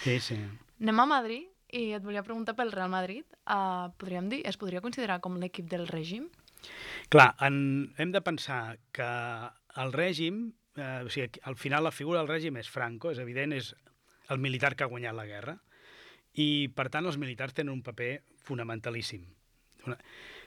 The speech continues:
Speaker 1: i el que fan en els primers anys, en el, en quant al futbol, és af-, diguem, potenciar un equip que es deia Atlético Aviación. És,
Speaker 2: D'acord.
Speaker 1: és, evidentment, és d'una, d'una branca de l'exèrcit.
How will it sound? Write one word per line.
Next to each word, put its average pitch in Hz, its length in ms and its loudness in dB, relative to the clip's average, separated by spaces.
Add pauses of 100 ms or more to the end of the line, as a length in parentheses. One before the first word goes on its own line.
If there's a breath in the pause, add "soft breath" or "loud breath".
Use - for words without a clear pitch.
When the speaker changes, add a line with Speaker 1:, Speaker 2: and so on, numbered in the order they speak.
(260 loud breath)
Speaker 1:
i 143 480 8
el 135 180 -2
que 127 140 -6
fan 180 460 0 (100)
en 127 160 -6
els 123 160 -8
primers 135 360 -4
anys, 160 440 -2
en 120 80 -6
el, 113 240 -6
en 113 140 -8
quant 143 180 0
al 143 80 -4
futbol, 147 380 0
és 160 240 4
af-, - 240 -10 (240)
diguem, 135 480 -2 (420)
potenciar 156 720 2 (480 loud breath)
un 160 160 2
equip 175 280 0
que 151 120 -4
es - 60 -4
deia 147 200 -2
Atlético 143 540 -2
Aviación. 120 560 -4 (360)
És, 117 140 -8
Speaker 2:
D'acord. 120 260 -4
Speaker 1:
és, 131 120 0
evidentment, 127 360 0
és 135 100 -2
d'una, 120 260 -4 (600)
d'una 113 480 -6
branca 123 320 -2
de 117 80 -8
l'exèrcit. 139 600 -4